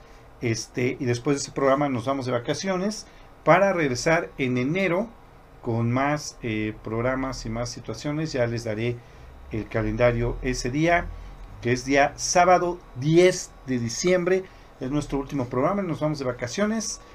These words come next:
y vamos a hablar, se va a poner bien bueno porque vamos a hablar de Wakanda Forever y además, este, le vamos a tener una sorpresilla por ahí ese día.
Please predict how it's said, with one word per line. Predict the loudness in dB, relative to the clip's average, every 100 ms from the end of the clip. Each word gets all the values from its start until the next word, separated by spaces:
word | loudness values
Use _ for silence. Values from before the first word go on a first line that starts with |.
| -20 -10 0
y |
vamos | 2 4 2
a |
hablar, | 4 4 6
se | 6
va | 4
a |
poner | 2 -2 -2
bien | -4 0 2 2
bueno | 0 2 4 6 4
porque | 2 -4 -6
vamos | -2
a | 0
hablar | 2 2 0 -12 -20 -20 -20 -2
de | 0
Wakanda | 2 2 4 2 2 0
Forever | 4 6 6 6 2 -10 -20 -20 -20 -20 -20 -20 -20 -16 -2
y | 0
además, | 4 4 2 0 -8
este, | -8 -4 -4
le | -2
vamos | -4 -6 -6
a |
tener | -6 -6
una | -6 -6
sorpresilla | -10 -10 -10 -8 -6
por | -4 -4
ahí | -2 -4 -6 -16 -20 -4
ese | 0 2 0
día. | 0 6 8 6